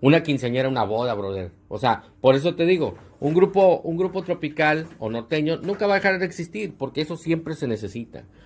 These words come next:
Son de las cosas que siempre se necesitan en la cuestión musical. En este caso, yo sé, y por lo que he visto, y gracias, por cierto, te agradezco ahí para que la raza sepa, ahí en mi canal de YouTube y Facebook hay un, hay un tema, precisamente, que me apa-, me acaba de pasar mi amigo Jorge,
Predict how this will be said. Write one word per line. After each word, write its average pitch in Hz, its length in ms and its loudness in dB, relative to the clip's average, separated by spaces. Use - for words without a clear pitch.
Son 120 180 2
de 143 60 6
las 131 200 4
cosas 127 280 -2
que 113 120 -6
siempre 113 340 -6
se 110 140 -6
necesitan 90 520 -10
en 92 60 -8
la 92 100 -6
cuestión 98 240 -8
musical. 101 300 -4
En 110 80 -2
este 110 140 -2
caso, 151 380 0
yo 120 160 2
sé, 139 300 4
y 113 80 0
por 104 140 -2
lo 107 100 0
que 127 100 -2
he - 20 2
visto, 135 260 0
y 139 120 -2
gracias, 160 380 2
por 135 200 -2
cierto, 160 380 0
te 127 80 -2
agradezco 117 480 0
ahí 120 120 0
para 120 160 -6
que 101 60 -8
la 95 100 -6
raza 120 220 -4
sepa, 123 380 -2
ahí 107 140 2
en 135 80 2
mi 143 80 2
canal 131 260 2
de 135 80 2
YouTube 131 260 2
y 123 40 -4
Facebook 120 400 0
hay 110 160 2
un, 117 320 -4
hay 104 160 -2
un 123 120 -6
tema, 107 420 0
precisamente, 101 460 -6
que 95 80 -6
me 90 80 -4
apa-, 101 360 -4
me 95 120 -6
acaba 101 180 -2
de 101 60 -10
pasar 101 200 -4
mi 101 100 -2
amigo 98 260 -2
Jorge, 98 400 -2